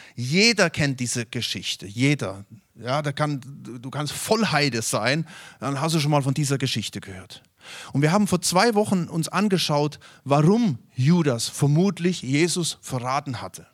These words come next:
Eine ganz gemeine Geschichte,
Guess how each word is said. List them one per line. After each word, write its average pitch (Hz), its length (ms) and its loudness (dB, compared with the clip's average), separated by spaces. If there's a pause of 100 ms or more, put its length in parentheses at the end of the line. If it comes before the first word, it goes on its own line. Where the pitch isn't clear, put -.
(1160)
Eine 143 220 0
ganz 233 380 4
gemeine 185 520 2
Geschichte, 165 600 -2